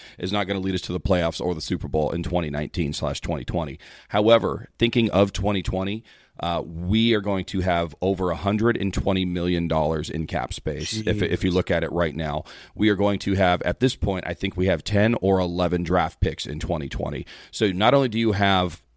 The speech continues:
Speaker 1: the biggest bank account on the block next year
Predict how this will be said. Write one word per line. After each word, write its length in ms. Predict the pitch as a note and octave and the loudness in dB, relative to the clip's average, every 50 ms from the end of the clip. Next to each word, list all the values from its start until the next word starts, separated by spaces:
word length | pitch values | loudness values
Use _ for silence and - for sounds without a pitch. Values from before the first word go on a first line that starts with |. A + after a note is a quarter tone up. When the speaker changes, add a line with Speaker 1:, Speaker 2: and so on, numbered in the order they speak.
| _ _ _ _ _ _ _ _ - | _ _ _ _ _ _ _ _ -12
Speaker 1:
the 260 | - - - G2+ A2+ | -12 -2 2 2 4
biggest 400 | F2 E2 A#2 A2+ A#2+ A2 - - | 6 8 8 8 6 4 2 2
bank 220 | A2 G#2+ G2+ - | 2 2 2 0
account 400 | G2 E2+ G#2 G2 F#2 F2+ F#2 - _ _ _ _ _ _ _ _ _ _ - | 0 2 2 4 4 4 2 0 _ _ _ _ _ _ _ _ _ _ 2
on 120 | G#2+ G#2+ | 4 4
the 80 | F#2 E2 | 4 4
block 420 | F#2 G#2 G2 E2+ D#2+ E2 - - - - | 4 4 6 6 4 2 -2 -6 -12 -6
next 300 | F2 F2 E2+ - - - | -4 -4 -2 -2 -2 -2
year 260 | E2 - - F2 F#2 | 0 2 2 0 0